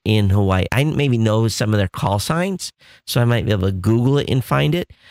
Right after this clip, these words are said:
but I couldn't just go to my computer and type in the, the website and go to their website.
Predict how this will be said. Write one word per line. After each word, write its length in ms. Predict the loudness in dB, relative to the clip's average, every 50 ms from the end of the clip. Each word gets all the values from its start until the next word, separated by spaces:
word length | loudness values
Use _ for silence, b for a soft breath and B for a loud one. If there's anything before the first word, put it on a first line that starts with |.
| b b -2
but 160 | 0 0 2
I 120 | 2 0
couldn't 240 | -2 -2 -2 -2 0
just 200 | 0 0 -2 -2
go 80 | -2 0
to 80 | 0
my 80 | 0 0
computer 520 | 0 0 0 0 2 2 2 2 2 0 0 0
and 160 | -2 -2 -2 -2
type 320 | -2 -2 -2 0 0 0
in 360 | 0 2 2 2 2 0 -2 -4 _ _ _ _ _ _ _ _ _ _ _ _ _ _ _ _ _ _ _ _ _ _ _ _ _ _ _ -4
the, 800 | 0 2 2 4 4 4 4 2 2 2 2 2 0 -2 -4 -8 _ _ _ _ _ _
the 240 | -8 -4 0 0 2
website 520 | 2 2 2 2 0 0 0 0 0 0 0
and 140 | 0 0 0
go 180 | 2 2 2 2
to 120 | 2 2
their 160 | 2 2 2
website. 560 | 2 0 0 -2 -2 -4 -2 -2 -2 -2 -4